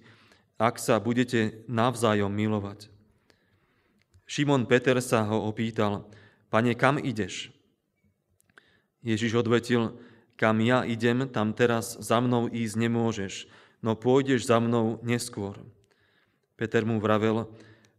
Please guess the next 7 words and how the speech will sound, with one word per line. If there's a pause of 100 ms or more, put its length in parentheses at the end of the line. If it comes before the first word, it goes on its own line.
"Pane, (320)
prečo
nemôžem
ísť
za
tebou
teraz?